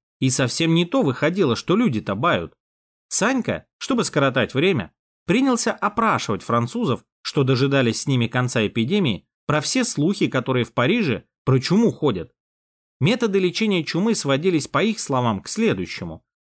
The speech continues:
разрезание опухолей и прижигание их раскаленным железом, использование противоядий, прикладывание к бубонам кожи пресмыкающихся,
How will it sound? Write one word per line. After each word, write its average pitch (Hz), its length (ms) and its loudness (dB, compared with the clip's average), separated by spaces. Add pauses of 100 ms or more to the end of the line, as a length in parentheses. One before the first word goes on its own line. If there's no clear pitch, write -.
разрезание 135 720 2
опухолей 120 720 0 (200)
и 233 160 4
прижигание 156 840 2
их 190 280 -6
раскаленным 135 640 0
железом, 120 540 0 (320)
использование 180 640 2
противоядий, 110 840 0 (340)
прикладывание 131 760 2
к 117 80 -2
бубонам 135 640 2 (120)
кожи 147 300 2
пресмыкающихся, 143 1200 -2